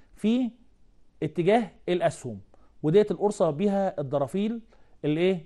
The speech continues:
اللي هي بنقول عليها حرة الحركة. طبعًا يا جماعة احنا النهاردة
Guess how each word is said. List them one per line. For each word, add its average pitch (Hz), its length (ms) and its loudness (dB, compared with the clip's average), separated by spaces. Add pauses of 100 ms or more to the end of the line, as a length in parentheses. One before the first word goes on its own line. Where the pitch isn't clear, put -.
(140)
اللي 143 120 -2
هي 170 120 0
بنقول 156 300 -4
عليها 151 340 0
حرة 185 400 -2
الحركة. 131 460 -8 (580)
طبعًا 269 220 6
يا 208 60 2
جماعة 214 280 0
احنا 147 520 -6 (160)
النهاردة 190 640 -2